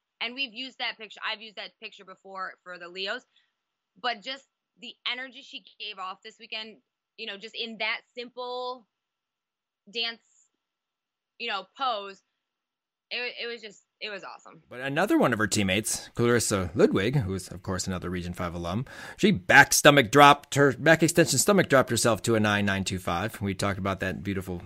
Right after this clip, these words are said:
Speaker 2: back extension roll to a literally just death stomach drop. Um, beautiful front through to double back. Double pike, little bit low in the chest, but pulled her landing out.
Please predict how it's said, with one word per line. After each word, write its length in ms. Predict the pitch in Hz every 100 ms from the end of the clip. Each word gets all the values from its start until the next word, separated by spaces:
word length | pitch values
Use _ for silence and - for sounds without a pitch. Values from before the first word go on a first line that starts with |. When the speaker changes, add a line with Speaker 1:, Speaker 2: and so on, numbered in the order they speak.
| -
Speaker 2:
back 200 | 98 92
extension 400 | - 95 - 92
roll 200 | 87 87
to 180 | - 85
a 100 | 85
literally 560 | 87 87 82 82 80 - -
just 300 | 85 - -
death 220 | 82 - _ _ _ -
stomach 280 | - 85 82
drop. 420 | 110 147 - - - - - -
Um, 440 | 101 101 98 92 90 _ -
beautiful 380 | 135 196 254 135
front 260 | - 123 107
through 100 | 113
to 40 |
double 200 | 101 98
back. 400 | 95 123 - - _ _ 127
Double 200 | 139 151
pike, 420 | 143 160 180 - _
little 280 | 208 302 339
bit 140 | 208
low 140 | 165 160
in 60 |
the 60 | 120
chest, 340 | - 160 -
but 140 | 98 -
pulled 280 | - 185
her 100 | 120
landing 380 | 107 107 120 143
out. 280 | 151 175 -